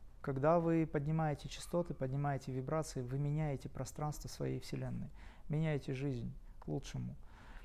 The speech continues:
Самое простое, что можно сделать, не относитесь агрессивно ни к себе, ни к кому-то другому. Постарайтесь научиться принимать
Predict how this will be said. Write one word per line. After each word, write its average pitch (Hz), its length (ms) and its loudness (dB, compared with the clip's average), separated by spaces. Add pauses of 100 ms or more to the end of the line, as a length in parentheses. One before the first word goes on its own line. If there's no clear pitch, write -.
(460)
Самое 208 460 8
простое, 185 480 6
что 147 180 0
можно 135 320 2
сделать, 123 460 0
не 165 400 6
относитесь 175 560 0
агрессивно 147 560 2
ни 147 180 4
к - 80 -2
себе, 160 320 4
ни 143 180 2
к - 100 -8
кому-то 135 440 -2
другому. 127 680 -4 (160)
Постарайтесь 170 640 2
научиться 151 520 0
принимать 151 800 2